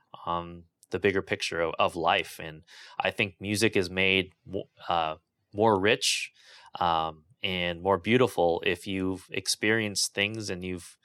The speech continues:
you've gone outside of your profession, um, time to time and, and, and get that perspective. Um, and a-, also with that sentiment is that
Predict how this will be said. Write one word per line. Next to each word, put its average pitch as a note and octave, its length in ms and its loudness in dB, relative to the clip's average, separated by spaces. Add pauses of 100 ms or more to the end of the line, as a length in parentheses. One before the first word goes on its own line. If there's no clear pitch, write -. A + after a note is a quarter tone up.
(260)
you've F2 200 -8
gone F#2 260 4
outside F#2 680 2
of F#2 220 -2
your F2 240 -2 (140)
profession, F2 640 -2 (400)
um, D#2+ 380 -2 (260)
time E2+ 260 -6
to E2 80 -4
time F2+ 400 0
and, E2 260 -10
and, E2+ 200 -14 (220)
and F2 140 -8
get F#2+ 200 2
that - 180 0
perspective. - 680 -8 (520)
Um, E2+ 320 2 (100)
and B2+ 180 2
a-, A2+ 160 4 (140)
also B2+ 320 6
with G#2+ 140 6
that F#2 160 4
sentiment F#2+ 480 0
is F2+ 160 0
that G2+ 240 4